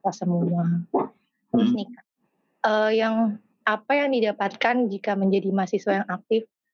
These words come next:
Speaker 1: berorganisasi, magang, atau ikut serta dalam volunteer? Misalnya gini, Kak, kita aktif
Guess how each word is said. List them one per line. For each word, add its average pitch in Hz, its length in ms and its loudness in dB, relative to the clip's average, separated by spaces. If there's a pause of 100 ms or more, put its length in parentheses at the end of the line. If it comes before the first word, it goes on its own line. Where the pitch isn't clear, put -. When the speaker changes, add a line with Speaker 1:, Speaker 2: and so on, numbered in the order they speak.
(140)
Speaker 1:
berorganisasi, 202 1120 0
magang, 190 400 0
atau 202 160 -2
ikut 190 240 -6
serta 196 320 0
dalam 185 320 0
volunteer? 185 480 0
Misalnya 196 320 0
gini, 185 240 -2
Kak, 196 160 -10 (320)
kita 277 360 0
aktif - 120 -16